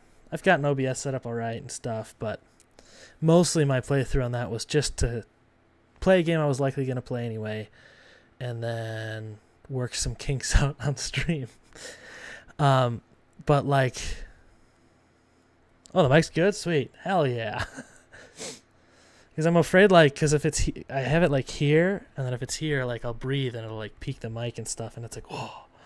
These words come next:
<laughs> But that's good to hear. Okay. Good, because it is on one of the few notches that's actually marked on my gain,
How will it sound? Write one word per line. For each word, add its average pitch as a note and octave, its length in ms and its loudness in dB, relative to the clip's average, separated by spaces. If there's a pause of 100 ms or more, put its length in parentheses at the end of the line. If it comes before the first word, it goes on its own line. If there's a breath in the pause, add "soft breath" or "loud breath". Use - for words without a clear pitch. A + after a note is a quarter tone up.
(180 loud breath)
<laughs> - 240 -4 (1500 loud breath)
But D3+ 340 4
that's D#3 200 -4
good E3 180 -2
to D3 80 -2
hear. C#3 380 -2
Okay. B2+ 420 -4 (1200 loud breath)
Good, C#3+ 240 0
because C3+ 280 -4
it C#3+ 100 -2
is C#3 100 -2
on D3 160 -2
one D3 120 0
of D3 60 -2
the D3 80 -2
few E3 320 -6
notches D3 400 -4
that's C#3 160 -6
actually C3+ 280 -4
marked C3+ 360 -4
on D3 160 -6
my C3 140 -4
gain, C#3+ 460 -4